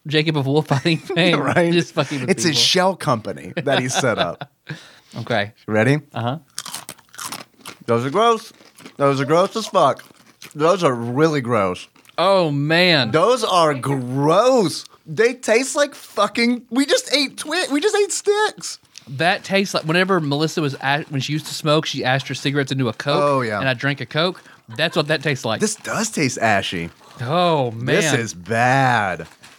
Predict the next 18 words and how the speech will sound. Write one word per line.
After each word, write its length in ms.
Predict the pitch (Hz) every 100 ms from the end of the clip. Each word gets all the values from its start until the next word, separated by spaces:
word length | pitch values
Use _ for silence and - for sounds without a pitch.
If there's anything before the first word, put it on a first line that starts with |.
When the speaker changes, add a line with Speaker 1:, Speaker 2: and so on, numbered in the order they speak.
| - _ _ _ _ _ _ _ 147
Speaker 1:
Ooh. 840 | 247 339 349 339 320 302 208 139 -
Speaker 2:
Mm. 760 | - 87 104 101 95 90 82 82 - -
More 240 | 127 170
Monster 400 | 190 180 220 -
Munch, 300 | 147 135 123
please. 500 | - 143 143 170 165 - - - - - _ - - - _ _ _ _ _ _ - - -
Speaker 1:
Melissa, 280 | 127 123 139
you 60 |
like 140 | 123 117
some 140 | 120
water? 280 | 120 127 131 - _ - _ - _ _ - - _ _ _ _ _ _ _ _ _ _
Or 120 | 131 123
a 40 |
sip 160 | - 123
of 80 |
this 160 | 113 117
Iron 360 | 110 117 127 127
Brew? 280 | 135 143